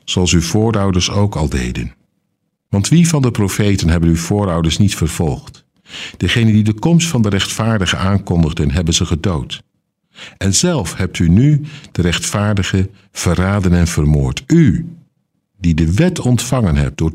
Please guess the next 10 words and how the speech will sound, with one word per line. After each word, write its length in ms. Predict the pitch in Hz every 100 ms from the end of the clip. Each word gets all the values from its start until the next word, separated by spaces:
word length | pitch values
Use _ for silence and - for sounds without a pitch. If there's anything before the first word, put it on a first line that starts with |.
| -
tussenkomst 640 | - 175 - - 127 113
van 200 | - 98
de 60 | 85
engelen, 540 | 95 87 65 62 64 - _ _ _ _ _
maar 180 | - 80
er 100 | 76
niet 440 | 82 120 147 - - _ _ _ _
naar 160 | 98 95
hebt 220 | 98 -
geleefd. 720 | 90 78 67 - - -